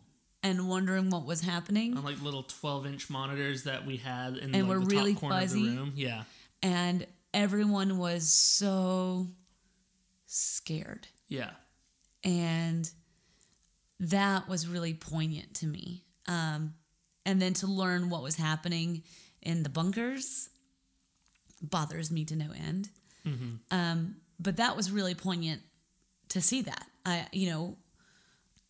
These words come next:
Speaker 1: we've seen nine eleven movies at this point, but that was footage,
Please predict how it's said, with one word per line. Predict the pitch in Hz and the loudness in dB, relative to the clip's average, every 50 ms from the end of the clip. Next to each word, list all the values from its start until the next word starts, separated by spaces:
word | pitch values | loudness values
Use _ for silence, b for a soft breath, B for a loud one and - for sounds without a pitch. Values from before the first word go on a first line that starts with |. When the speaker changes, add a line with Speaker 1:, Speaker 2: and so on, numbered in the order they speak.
| _ _ _ - | _ _ _ 2
Speaker 1:
we've | 214 233 220 196 | 4 4 4 4
seen | - - - 220 240 262 | 4 4 4 4 4 0
nine | 233 170 160 147 | -2 -4 -4 -6
eleven | 151 - - 165 160 160 151 151 | -6 -8 -6 -6 -4 -4 -2 -2
movies | 151 151 147 156 160 - | -4 -4 -2 -4 -4 -4
at | - - | -6 -6
this | - 156 - | -4 -4 -4
point, | - - 165 165 165 180 196 208 - | -4 -4 -2 -2 -2 -2 -4 -6 -10
but | - 170 - - | -12 -14 -10 -6
that | - 196 220 247 - - - | -4 -2 -2 -2 -4 -6 -2
was | 214 202 - | 0 0 0
footage, | - - 170 170 165 175 214 233 - - - - - | 0 -2 -6 -4 -4 -4 -4 -4 -4 -6 -6 -8 -8